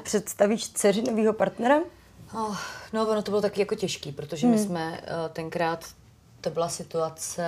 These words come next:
Speaker 2: eh, kdy Jirka ještě jako, my jsme se snažili fungovat jako rodiče pro Áňu.
Speaker 1: Mhm.
Speaker 2: Už tady teda ale byl Peťa, s kterým, když
Speaker 1: Jasně.
Speaker 2: jsem se jako potkala, tak vlastně ten, eh, ještě nebyl ani vztah, my jsme se znali týden a fakt to
Speaker 1: Hmm.
Speaker 2: jako prasklo.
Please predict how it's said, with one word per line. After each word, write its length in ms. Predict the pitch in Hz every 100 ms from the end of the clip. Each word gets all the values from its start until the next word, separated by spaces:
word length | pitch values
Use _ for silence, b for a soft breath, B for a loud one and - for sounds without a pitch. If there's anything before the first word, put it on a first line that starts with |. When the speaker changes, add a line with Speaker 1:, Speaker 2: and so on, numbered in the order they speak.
| 165 165 160 165 - - _ - - -
Speaker 2:
eh, 40 | 156 147 147 - 143 - - _
kdy 240 | - 151 156
Jirka 320 | 147 - 143 - - - -
ještě 280 | - - -
jako, 220 | 156 151 147 151
my 60 |
jsme 220 | - 151 147
se 160 | -
snažili 360 | 147 156 151 156
fungovat 440 | - 156 151 156
jako 160 | 151 143
rodiče 340 | 131 156 -
pro 140 | - 165
Áňu. 360 | 180 180 180 -
Speaker 1:
Mhm. 240 | 226 233 233 247 B B B
Speaker 2:
Už 140 | -
tady 180 | 190 175
teda 220 | 170 165
ale 200 | 170 170
byl 140 | 160
Peťa, 520 | 143 131 - 135 143 196 - 170
s 80 | 147
kterým, 200 | 180 185
když 120 | 190
Speaker 1:
Jasně. 120 | 208
Speaker 2:
jsem 60 | 233
se 60 |
jako 160 | 175 180
potkala, 440 | 170 160 - 160
tak 200 | 156 143
vlastně 440 | 151 147 - 160 147
ten, 160 | 151 156
eh, 520 | 147 143 139 135 135 135 - - b b b b b b -
ještě 220 | - 143
nebyl 160 | 156
ani 120 | 156 151
vztah, 360 | - - 147
my 80 | 151
jsme 120 | 143
se 60 | 151
znali 220 | 156 147
týden 520 | 143 143 143 135 120 -
a 20 |
fakt 60 |
to 60 | -
Speaker 1:
Hmm. 80 | 185
Speaker 2:
jako 180 | 143 143
prasklo. 640 | - 139 - - 143 139